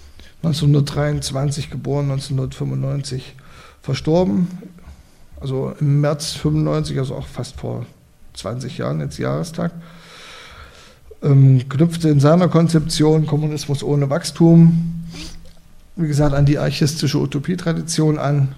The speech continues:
Das Buch erschien neunzehnhundertfünfundsiebzig und enthält sechs Interviews und einen Briefwechsel zwischen Harich und dem westdeutschen Herausgeber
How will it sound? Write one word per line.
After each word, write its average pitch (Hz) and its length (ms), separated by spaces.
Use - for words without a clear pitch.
Das 135 120
Buch 151 240
erschien 143 240
neunzehnhundertfünfundsiebzig 147 1300
und 143 140
enthält 135 560
sechs 131 280
Interviews 135 760
und 135 300
einen 139 220
Briefwechsel 165 580
zwischen 135 320
Harich 139 400
und 131 140
dem 120 120
westdeutschen 131 540
Herausgeber 135 680